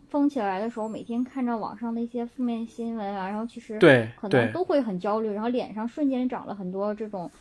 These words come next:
Speaker 1: 痘痘，然后又不跑步了，所以就是其实对自己都不是很好的一个状态。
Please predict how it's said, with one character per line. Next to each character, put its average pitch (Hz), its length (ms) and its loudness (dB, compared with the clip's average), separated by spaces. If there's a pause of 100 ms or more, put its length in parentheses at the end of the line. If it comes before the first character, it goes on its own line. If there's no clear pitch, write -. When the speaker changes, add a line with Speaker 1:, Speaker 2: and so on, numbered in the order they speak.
(320)
Speaker 1:
痘 302 180 2
痘， 185 280 -2 (300)
然 196 100 -6
后 214 80 -2
又 254 120 2
不 262 120 -4
跑 226 220 -4
步 247 240 0
了， 151 240 -2
所 233 160 -6
以 226 100 -2
就 262 140 -8
是 262 160 -10
其 277 160 -6
实 277 140 -2
对 285 180 -2
自 269 140 -6
己 226 120 0
都 247 120 -2
不 240 180 -8
是 247 160 -8
很 208 200 -8
好 - 280 -12
的 - 120 -16
一 - 80 -14 (100)
个 180 340 -2
状 226 240 -6
态。 - 160 -16